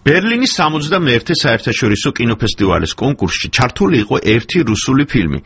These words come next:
ალექსანდრე მინდაძის შაბათს, რომელსაც მაყურებელი ათასცხრასოთხმოცდაექვსი წლის აპრილში გადაყავს, ჩერნობილის რეაქტორის აფეთქების დღეებში. საბჭოთა ეპოქაში ცნობილი დრამატურგის, მინდაძის რიგით მეორე სრულმეტრაჟიან ფილმში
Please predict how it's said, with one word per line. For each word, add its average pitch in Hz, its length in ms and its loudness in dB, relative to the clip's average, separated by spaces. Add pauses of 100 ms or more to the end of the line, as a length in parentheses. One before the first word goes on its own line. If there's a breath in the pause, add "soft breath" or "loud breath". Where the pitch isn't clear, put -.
(400 loud breath)
ალექსანდრე 196 600 0
მინდაძის 110 500 0
შაბათს, 98 680 -2
რომელსაც 98 520 0
მაყურებელი 113 600 0
ათასცხრასოთხმოცდაექვსი 127 1400 -2
წლის - 280 -2
აპრილში 95 540 -2
გადაყავს, 82 580 -4 (300 loud breath)
ჩერნობილის 147 680 2
რეაქტორის 107 600 0
აფეთქების 95 680 -2
დღეებში. - 500 -2 (720 loud breath)
საბჭოთა - 540 -2
ეპოქაში 156 500 -2
ცნობილი 151 460 -2
დრამატურგის, 143 720 -2
მინდაძის 120 680 2
რიგით 120 340 0
მეორე 120 440 4
სრულმეტრაჟიან 104 840 -2
ფილმში 131 360 0